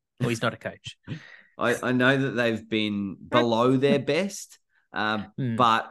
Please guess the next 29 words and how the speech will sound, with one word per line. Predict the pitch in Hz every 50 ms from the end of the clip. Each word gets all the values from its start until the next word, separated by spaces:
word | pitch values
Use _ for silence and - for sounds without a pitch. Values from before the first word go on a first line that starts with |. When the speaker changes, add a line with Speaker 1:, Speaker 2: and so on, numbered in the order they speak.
| - -
Speaker 2:
I, | 80 90 101 - - 104 120
I | 120
do | 113 110 120 120 110
think | 113 - 110 107 104 101
that | 104 104 98 101 -
Speaker 1:
Bradman | 131 123 117
Speaker 2:
we've | 113 113 104
Speaker 1:
Best. | 110 107 127 - -
Speaker 2:
been, | - 110 110 107 107 98 - -
<laughs> | - - 98 95 - -
yeah, | 131 95 76 - - - - _ _ _ _ -
we, | 123 139 143
I | 131 139 143
just | 131 120
think | - 131 120 104
that | 123 101
we've | 110 117 120 113 117
been | 120 117 113 113
way | 110 110 110 110
too | 110 - 113 104 98
good. | 87 104 95 87 85
I | - - 98
think | 98 - 110 101 104
there's | 110 104 -
been | - 110 104
a | 104 104
lot | 107 110 117 117 123 123
of | 120 117 113 107 98 - - - - - _ _ _ _ _ _ _ _ _ _ _ _ _ _ _ -
Speaker 1:
Yeah, | 139